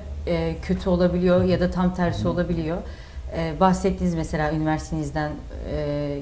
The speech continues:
Speaker 1: kötü yanları, o iyi yanları olsun. Ama dediğiniz gibi belki de hayatınızın dönüm noktasıydı. Yani hiç bilemezsiniz.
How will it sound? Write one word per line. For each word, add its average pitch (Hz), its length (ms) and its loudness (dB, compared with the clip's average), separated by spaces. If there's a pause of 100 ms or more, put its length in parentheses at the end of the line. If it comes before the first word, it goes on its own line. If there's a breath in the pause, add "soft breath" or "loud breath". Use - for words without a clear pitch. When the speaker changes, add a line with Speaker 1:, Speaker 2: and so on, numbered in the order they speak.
Speaker 1:
kötü 185 260 0
yanları, 165 340 2
o - 20 -4
iyi 160 200 -2
yanları 151 360 0
olsun. 151 320 -4 (420 loud breath)
Ama 196 200 4
dediğiniz 208 440 4
gibi 190 180 4
belki 190 300 6
de 196 40 6
hayatınızın 185 640 4
dönüm 202 260 6
noktasıydı. 185 760 2 (400 loud breath)
Yani 156 220 2
hiç 185 240 -2
bilemezsiniz. 170 760 0